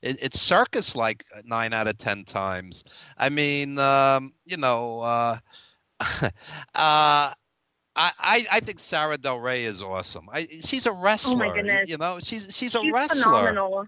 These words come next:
Speaker 1: Exactly, exactly. And that's what I enjoy watching. I mean, uh, anyway, speaking of people
Speaker 2: <laughs>
Speaker 1: that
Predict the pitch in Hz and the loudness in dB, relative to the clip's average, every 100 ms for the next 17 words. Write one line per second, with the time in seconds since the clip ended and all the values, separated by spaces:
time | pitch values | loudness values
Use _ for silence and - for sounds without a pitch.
0 | _ 143 127 135 123 117 - 110 95 87 | _ -12 -4 0 2 2 -2 -12 -12 -14
1 | 98 120 110 135 135 131 127 143 160 190 | -14 -14 -8 -4 -4 -6 -6 0 0 0
2 | - 170 143 139 135 127 117 117 127 165 | -4 -2 0 0 -2 -6 -2 -2 -2 -4
3 | 311 - - 113 107 110 117 127 131 131 | -4 -4 -6 -6 -6 -8 -6 -8 -8 -10
4 | 127 131 127 123 - - - - - _ | -8 -4 -2 -2 -6 -14 -12 -14 -16 _
5 | - 277 226 127 104 104 175 302 294 247 | 2 4 4 2 -2 -2 -4 -4 -4 -2
6 | 196 165 147 - _ _ _ _ _ _ | 0 0 0 -12 _ _ _ _ _ _
7 | - 214 359 175 170 | -2 0 2 2 2